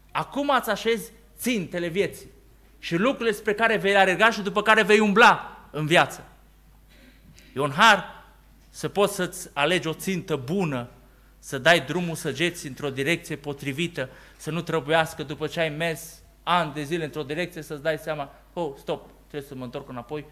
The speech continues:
să iau de la capăt în altă direcție." De aceea vă invit, cum spuneam, să ne uităm în Sfânta Scriptură și să vedem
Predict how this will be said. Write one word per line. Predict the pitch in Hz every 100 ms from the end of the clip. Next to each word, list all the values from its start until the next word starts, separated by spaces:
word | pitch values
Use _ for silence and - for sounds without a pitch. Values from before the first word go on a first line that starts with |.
| - _ -
să |
iau | 135
de | 127
la | 120
capăt | 127 117 113
în | 117
altă | 113 110
direcție." | 101 101 - - - _ - _ - _ - - - - - - - - - - - - - - _ _ - - - - - _
De | 180
aceea | 220 247 202
vă | 175
invit, | 156 151 202
cum | 165
spuneam, | 147 - 156 180
să | -
ne | 160
uităm | 147 160
în | 143
Sfânta | - 151 135
Scriptură | - 135 - 160 160
și | 147 -
să | 135 - 131
vedem | 127 120 160 143